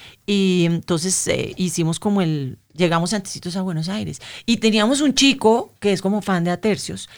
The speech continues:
que se llama Agustín Núñez, y que la productora se llama Ojo, Ojo Urbano Films. Y él le hizo un video a Connector.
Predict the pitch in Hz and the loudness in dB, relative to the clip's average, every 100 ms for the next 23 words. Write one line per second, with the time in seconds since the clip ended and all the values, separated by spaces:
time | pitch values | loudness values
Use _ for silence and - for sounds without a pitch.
0 | _ - 160 160 156 170 190 - 165 165 | _ -6 -2 0 0 -2 -4 0 0 0
1 | - 185 262 254 165 - - _ _ _ | -2 0 4 4 2 -2 -8 _ _ _
2 | - - _ _ - 208 196 185 180 170 | -20 -20 _ _ -2 -2 0 2 2 2
3 | 170 - 170 190 175 156 165 185 _ 208 | 0 2 0 2 0 2 0 -4 _ -2
4 | 214 269 - 214 180 180 180 214 - 220 | 0 2 0 0 0 2 2 -2 -4 -2
5 | 175 139 135 - - - - - - 226 | 0 -2 -6 -12 -14 -18 -18 -14 -2 4
6 | 226 226 233 226 233 233 233 233 240 254 | 6 6 4 0 4 4 4 0 0 2
7 | 247 226 233 226 214 170 - 427 - | 2 4 2 2 2 0 -2 -8 -10